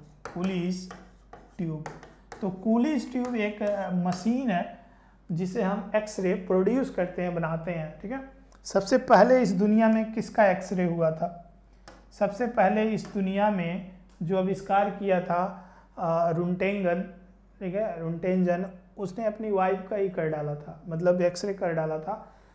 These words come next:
तो, अ, अ, अपनी wife पे experiment किया था। तो ये, तो continuous, continuous एक्सरे अपनी wife का सबसे पहले किया था, इस दुनिया में सबसे पहले अपनी wife का एक्सरे हुआ था उसकी।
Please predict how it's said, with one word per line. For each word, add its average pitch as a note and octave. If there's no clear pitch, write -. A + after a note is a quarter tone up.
तो, A3
अ, A3
अ, G3
अपनी G3
wife F#3+
पे A3+
experiment F#3
किया D#3+
था। -
तो F3+
ये, D#3+
तो F#3+
continuous, G#3+
continuous G3+
एक्सरे G3
अपनी F#3+
wife F3+
का -
सबसे -
पहले D#3
किया D#3
था, F3+
इस E3+
दुनिया G3
में G3+
सबसे G3
पहले F3+
अपनी F3+
wife D#3
का D#3
एक्सरे D3
हुआ D3
था D3+
उसकी। D3